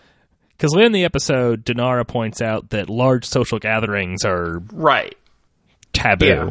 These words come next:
Speaker 1: effectively.
Speaker 2: Which also seems weird. If you think that they all already have the phage, why would they be?
Speaker 1: Fear of it mutating and becoming even worse.
Speaker 2: Mm. Gotta watch out for Megaphage, King of Phage.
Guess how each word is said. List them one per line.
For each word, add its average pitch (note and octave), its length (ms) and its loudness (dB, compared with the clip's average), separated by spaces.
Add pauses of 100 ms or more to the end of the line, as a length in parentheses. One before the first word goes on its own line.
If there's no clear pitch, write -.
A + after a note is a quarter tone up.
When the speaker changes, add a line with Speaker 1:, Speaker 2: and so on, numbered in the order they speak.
Speaker 1:
effectively. - 680 -2 (600)
Speaker 2:
Which F#3 160 0
also B3+ 180 4
seems D3+ 320 0
weird. A#2 300 -2
If A2+ 140 -6
you B2+ 120 -6
think C#3 280 -6
that B2 140 -8
they A2 120 0
all B2 440 2
already A#2 420 0
have B2 260 0
the A#2+ 80 -12
phage, G2+ 340 -8
why A2 220 -2
would A2 220 -4
they - 120 -10
be? - 240 -10 (400)
Speaker 1:
Fear A#2 520 2
of A2 360 2
it G#2+ 300 -4
mutating B2+ 580 0 (400)
and G2+ 200 -4
becoming G#2+ 380 2
even G2 220 0
worse. G2+ 380 2 (580)
Speaker 2:
Mm. A#2 420 -2 (600)
Gotta A2 180 4
watch G#2+ 160 2
out A2 180 4
for A2+ 100 -2
Megaphage, A2 680 -2
King A2 220 -6
of G#2 100 -10
Phage. G#2+ 440 -2